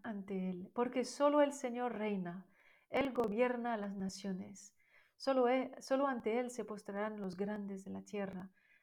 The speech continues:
Ante él se inclinarán todos los mortales. Yo viviré para el Señor. Mi descendencia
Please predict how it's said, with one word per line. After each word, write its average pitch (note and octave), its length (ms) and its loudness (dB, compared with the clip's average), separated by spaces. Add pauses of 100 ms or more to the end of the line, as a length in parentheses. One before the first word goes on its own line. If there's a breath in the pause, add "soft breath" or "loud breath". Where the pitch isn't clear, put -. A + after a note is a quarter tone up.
Ante G#3 460 -2
él C4+ 140 -2
se - 160 -8
inclinarán G#3 760 -4
todos A3+ 480 0
los G#3 180 -8
mortales. G3 880 -2 (380 loud breath)
Yo B3 300 6
viviré A3+ 680 4
para G3+ 360 2
el G#3 180 -6
Señor. F#3 480 -2 (560 soft breath)
Mi G#3 160 0
descendencia A3 880 0